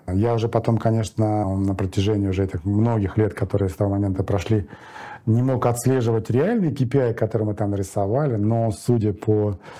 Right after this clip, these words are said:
внешнему антуражу, они, безусловно, стали лидерами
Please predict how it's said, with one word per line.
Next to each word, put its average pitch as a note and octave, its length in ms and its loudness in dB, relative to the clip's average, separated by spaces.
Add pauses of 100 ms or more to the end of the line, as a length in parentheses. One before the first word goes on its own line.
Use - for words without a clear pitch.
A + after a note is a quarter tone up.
(200)
внешнему A#2 500 2
антуражу, B2 540 0
они, G#2 160 0
безусловно, G#2 520 0
стали F#2+ 640 -2
лидерами A2+ 580 0